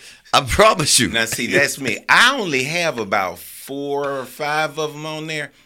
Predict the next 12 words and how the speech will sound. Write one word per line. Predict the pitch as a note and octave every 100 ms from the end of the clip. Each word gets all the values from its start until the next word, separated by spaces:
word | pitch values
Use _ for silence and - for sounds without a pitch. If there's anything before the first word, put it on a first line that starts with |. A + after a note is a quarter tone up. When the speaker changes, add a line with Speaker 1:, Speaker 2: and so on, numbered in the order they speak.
| _ _ _ _ _ _ F2+ F2+
Speaker 2:
but | B2 -
just | A2 C#3 A#2
last | B2 G#2+ F#2+ F2+
night, | E2 - _ _ _ _ _ -
as | G#2 F2+
a | F2
perfect | A#2 G#2 F#2+ E2+
example, | E2+ E2 E2 D#2 - C2 _ _ _ _ -
I | F2 G#2
was | C3+ C#3+ B2
on | A#2 A2 A2+ G#2+
TikTok | - G2+ - - F2+ D2 - _